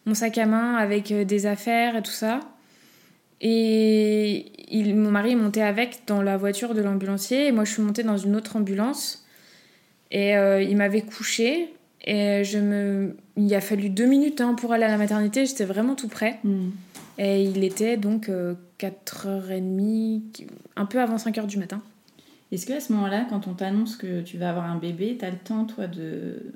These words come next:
Speaker 2: de
Speaker 1: Non.
Speaker 2: réfléchir à quoi que ce soit ?
Speaker 1: Non. On... à ce moment-là, j'étais plus dans mon corps. C'était vraiment, euh, à partir de ce moment, il y avait, c'était comme si moi, je pouvais plus bouger et plus agir.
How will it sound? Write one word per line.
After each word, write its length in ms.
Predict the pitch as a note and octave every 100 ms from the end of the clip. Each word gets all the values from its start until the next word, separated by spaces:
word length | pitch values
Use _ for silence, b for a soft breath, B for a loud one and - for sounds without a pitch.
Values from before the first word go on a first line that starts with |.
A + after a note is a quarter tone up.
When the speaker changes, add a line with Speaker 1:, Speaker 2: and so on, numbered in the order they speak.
| - - _ _ -
Speaker 2:
de 100 | G#3+
Speaker 1:
Non. 60 | F#3+
Speaker 2:
réfléchir 540 | E3+ F#3 F#3+ F3+ G#3+
à 60 | F#3
quoi 160 | F3+
que 60 | F3
ce 100 | F3
soit ? 180 | - F3 - _ -
Speaker 1:
Non. 240 | G#3+ G3 - - b b b b -
On... 320 | A3+ A3+ A3 -
à 140 | A3+
ce 120 | A3+ B3
moment-là, 580 | A3 A3 B3 C#4 A#3+
j'étais 320 | A3+ G#3+ G#3 G#3
plus 140 | A3
dans 100 | A#3
mon 160 | G#3+ G#3+
corps. 320 | G#3+ G3 F#3+
C'était 220 | - G3+
vraiment, 560 | F#3+ F#3+ G#3+ A#3 B3+ A3+
euh, 140 | G3
à 140 | - G3+
partir 280 | A3+ - C4
de 80 | A3+
ce 120 | A3+
moment, 400 | A3 A3 B3+ D#4 B B B B B -
il 100 | A3
y 80 | A3
avait, 320 | G#3+ G#3+ A3 -
c'était 320 | - G#3+ A#3
comme 240 | A#3 C4+
si 300 | D4 - -
moi, 200 | A#3 A#3
je 60 | C4
pouvais 200 | - A3
plus 160 | G#3 B3+
bouger 600 | B3 B3+ A#3 B3 C4 A#3+
et 60 |
plus 320 | G#3 - C4+ B3+
agir. 480 | A3+ G#3+ A3 C#4